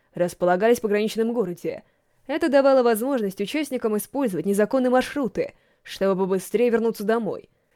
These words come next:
Независимо от того, насколько хорошо работали пограничники, они не могли преследовать иностранцев из других государств за пределами границы,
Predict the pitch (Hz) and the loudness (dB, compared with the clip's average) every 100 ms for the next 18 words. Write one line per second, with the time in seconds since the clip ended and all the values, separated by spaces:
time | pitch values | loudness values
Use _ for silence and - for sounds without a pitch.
0 | _ 190 202 214 269 311 - 247 233 262 | _ -4 0 4 4 2 -2 -4 -2 -2
1 | 240 196 202 339 320 254 233 226 240 220 | -2 -4 -4 -6 -4 -4 -2 0 0 2
2 | 220 214 202 180 185 185 254 - 170 156 | 2 2 0 0 0 -2 -4 -8 -10 -8
3 | - _ _ _ - 180 220 247 262 269 | -10 _ _ _ -6 -4 -2 0 0 2
4 | 220 190 196 208 196 190 190 185 - 196 | 0 0 2 2 2 -2 -4 -6 -6 -6
5 | 240 170 185 175 202 226 196 196 175 180 | -6 -10 -8 -4 -2 0 -2 -4 -4 -4
6 | 220 - 190 208 233 240 220 240 269 196 | -4 -6 -4 0 2 2 2 0 0 -4
7 | - - - | -10 -10 -12